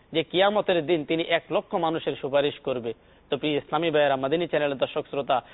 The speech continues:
আল্লাহ রাব্বুল আলামিন আমাদেরকেও বেশি থেকে বেশি পরিমাণে দুরূদ শরীফ পাঠ করার তৌফিক দান করুক। সাল্লু আলাল হাবিব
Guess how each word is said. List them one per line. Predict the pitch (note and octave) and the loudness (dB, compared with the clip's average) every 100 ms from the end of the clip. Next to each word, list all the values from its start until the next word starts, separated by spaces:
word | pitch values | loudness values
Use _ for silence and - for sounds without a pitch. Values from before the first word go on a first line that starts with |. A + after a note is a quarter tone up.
| - - | -16 -4
আল্লাহ | C#3+ E3+ D3+ | 0 2 2
রাব্বুল | C#3+ C3+ | 0 0
আলামিন | C3+ C3 C3+ F3 C#3 - - - - | 2 0 0 -2 -2 -8 -20 -16 -4
আমাদেরকেও | D3 A3+ A3 F3+ E3 C#3+ G#2+ - _ _ _ _ _ _ - | 0 4 4 2 2 0 0 -10 _ _ _ _ _ _ -6
বেশি | C#3+ F3 A#3 | -2 0 0
থেকে | F3 D3+ D3 | 0 0 0
বেশি | C3 - E3+ | -2 -4 -2
পরিমাণে | E3 D3+ D3 C#3 B2 - _ _ _ B2 | 2 2 2 0 -2 -6 _ _ _ -8
দুরূদ | D3 F#3+ G3+ | 0 0 2
শরীফ | F#3+ D#3 | -2 -2
পাঠ | - C3+ | 0 0
করার | - C3+ A#2+ - - - _ | 2 2 2 0 -14 -20 _
তৌফিক | C3+ C3 F#3+ C3+ | -2 0 0 0
দান | C3+ B2 | -2 -2
করুক। | C3+ B2 - - - _ | -2 -2 -4 -16 -20 _
সাল্লু | F#3 F#3+ G3+ A#3+ A#3 | 2 4 6 8 8
আলাল | F3 D#3+ D3+ | 6 2 0
হাবিব | - D#3+ E3 A3+ C4 C4+ | -2 0 2 4 4 2